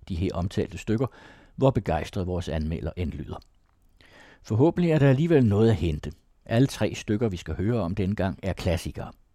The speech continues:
og de bliver sat op igen og igen, og er som sådan gode at kende, hvis man er glad for teater. Og det, at de er klassikere, ja, det er de naturligvis blevet, fordi der er noget almenmenneskeligt på spil. Et spørgsmål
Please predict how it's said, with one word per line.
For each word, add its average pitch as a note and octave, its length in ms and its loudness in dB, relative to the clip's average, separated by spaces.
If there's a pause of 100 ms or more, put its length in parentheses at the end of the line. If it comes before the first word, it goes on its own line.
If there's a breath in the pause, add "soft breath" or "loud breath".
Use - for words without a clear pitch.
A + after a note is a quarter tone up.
(200)
og F2+ 140 -8
de E2 80 -6
bliver E2+ 180 -6
sat D#2 220 -6
op F2 180 -4
igen G2+ 280 -2
og F#2 120 0
igen, C3 260 2 (420 soft breath)
og B2 80 2
er A#2 40 4
som A2 200 0
sådan A2 280 0
gode A#2+ 260 2
at F2+ 80 -2
kende, C3 300 0 (120)
hvis - 200 -8
man E2+ 120 -2
er D#2 60 -4
glad E2+ 220 -2
for - 140 -12
teater. - 420 -10 (680 soft breath)
Og C#3 160 4
det, F#3 160 8
at F#3 100 4
de D3+ 140 4
er C#3+ 80 6
klassikere, A#2 680 2 (280)
ja, A#2 180 0
det D#3+ 160 2
er D3+ 60 6
de C3 120 -6
naturligvis B2 540 -2
blevet, A#2 280 0
fordi - 380 -6 (120)
der B2+ 100 2
er A#2 60 6
noget A2+ 220 4
almenmenneskeligt F2+ 920 -2
på - 100 -10
spil. - 300 -12 (240)
Et F#2 120 -14
spørgsmål - 580 -6